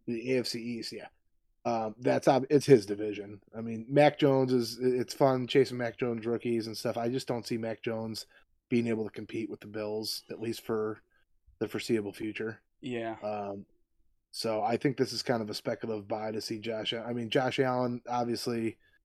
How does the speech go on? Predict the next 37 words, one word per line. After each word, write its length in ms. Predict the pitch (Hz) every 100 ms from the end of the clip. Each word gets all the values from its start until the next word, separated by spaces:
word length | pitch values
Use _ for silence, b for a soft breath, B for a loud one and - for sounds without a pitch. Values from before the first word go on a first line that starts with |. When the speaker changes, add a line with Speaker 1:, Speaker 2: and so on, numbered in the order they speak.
| _
Speaker 1:
we 100 | 117
just 220 | 110 107 117
read 160 | 110
that 160 | 110 110 _ _ _ _ _
the 180 | 110 107
Bills 340 | 113 110 107
opened 260 | 113 104 110
up 140 | 107
with 80 | 107
the 80 | 107
Bucs 320 | 107 107 -
as 160 | 110 104
the 200 | 107 104
Super 300 | - 113 110
Bowl 180 | 110 104
favorites 440 | 113 107 110 107
this 200 | 113 -
year. 260 | 113 113 110 - - 135
Speaker 2:
Yep. 180 | 127 - _ -
Speaker 1:
Um, 360 | 90 90 90 - _ _ _ _ _ _ _ _ _
yeah, 200 | 147 143 - 135
I, 100 | 147
Speaker 2:
I 20 |
Speaker 1:
I 40 | 175
Speaker 2:
mean, 60 |
Speaker 1:
don't 100 | 185
Speaker 2:
the 60 | 185
Speaker 1:
know. 20 |
Speaker 2:
Bills 160 | 208 202
Speaker 1:
I 40 |
Speaker 2:
just 80 | 135
Speaker 1:
mean, 80 | 151
Speaker 2:
have 100 | 139
to 80 | 131
get 180 | 120 117
Speaker 1:
I 40 |
don't 20 | 147